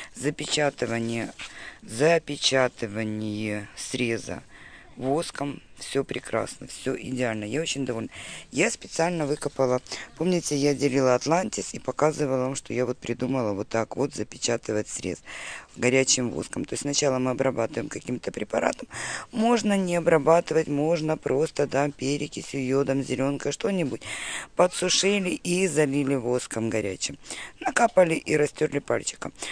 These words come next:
И, э, пять или шесть зелёнок вот таких вот больших,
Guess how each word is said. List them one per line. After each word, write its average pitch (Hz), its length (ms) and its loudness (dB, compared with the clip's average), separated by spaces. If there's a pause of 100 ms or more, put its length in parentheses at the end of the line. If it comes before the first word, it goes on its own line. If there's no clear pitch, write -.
(240)
И, 185 340 0 (140)
э, 156 380 4 (760)
пять 156 260 2
или 123 140 -2
шесть 135 340 0
зелёнок 147 400 0
вот 123 100 -6
таких - 340 -8
вот 131 120 -2
больших, - 380 0